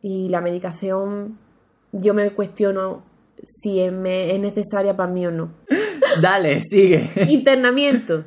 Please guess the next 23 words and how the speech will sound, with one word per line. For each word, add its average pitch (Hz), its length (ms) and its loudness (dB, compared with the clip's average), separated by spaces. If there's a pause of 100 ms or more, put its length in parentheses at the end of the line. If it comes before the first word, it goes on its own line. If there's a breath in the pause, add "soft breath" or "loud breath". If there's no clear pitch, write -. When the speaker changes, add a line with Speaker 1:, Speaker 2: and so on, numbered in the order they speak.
(140)
Speaker 1:
Trigger 233 300 2
warning. 156 460 -2 (320)
Es 220 160 -2
que - 200 -6
yo 202 120 0
no 226 80 0
he - 20 -4
tenido 220 220 0
experiencia 175 420 -4
con 165 100 -2
internamiento. 160 760 -6 (560)
Speaker 2:
Ni 127 200 -6
yo. 117 140 -8 (760 soft breath)
Speaker 1:
De 196 140 0
tercero 196 380 0
Speaker 2:
Más. - 100 2
Speaker 1:
puedo 226 140 4
decir 214 380 -2
que 214 100 -2
es 208 80 -2
lo 202 140 0
peor. 151 320 -2 (1000)
Speaker 2:
¿De? 143 360 -4